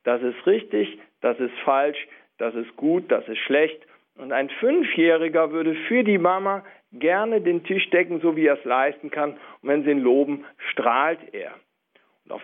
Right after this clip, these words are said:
dieser Ebene der Entwicklung kommt jetzt automatisch ein Interesse an Kulturtechnik. Ich möchte lesen, schreiben, rechnen. Nicht,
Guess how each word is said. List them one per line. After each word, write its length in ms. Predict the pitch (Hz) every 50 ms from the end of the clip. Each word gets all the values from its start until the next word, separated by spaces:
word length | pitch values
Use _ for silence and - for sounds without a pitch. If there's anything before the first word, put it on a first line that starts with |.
| - -
dieser 420 | - 214 247 277 277 262 247 202 -
Ebene 380 | 190 208 220 214 214 208 208
der 180 | 180 196 165 143
Entwicklung 520 | 180 175 - 185 190 170 180 180 180 175
kommt 300 | 180 180 180 175 156 -
jetzt 260 | 165 151 147 - - - _ _ -
automatisch 1040 | 139 139 151 165 170 170 - 160 160 156 156 147 147 151 147 - 147 - - -
ein 160 | 127 135 135
Interesse 520 | - 131 123 - - 139 131 127 - - -
an 160 | 117 131 127
Kulturtechnik. 880 | - 135 123 - - - 139 127 123 - 127 113 107 101 - 117 104 - - - - - - -
Ich 200 | - 117 127 135
möchte 500 | 135 135 151 170 190 190 190 - - 185
lesen, 420 | 175 165 165 156 156 147 147 127 117
schreiben, 480 | - - - 117 113 107 110 113 113
rechnen. 500 | - - 110 107 104 - - 117 107 104 - - - - - - _ -
Nicht, 340 | - 151 170 180 175 -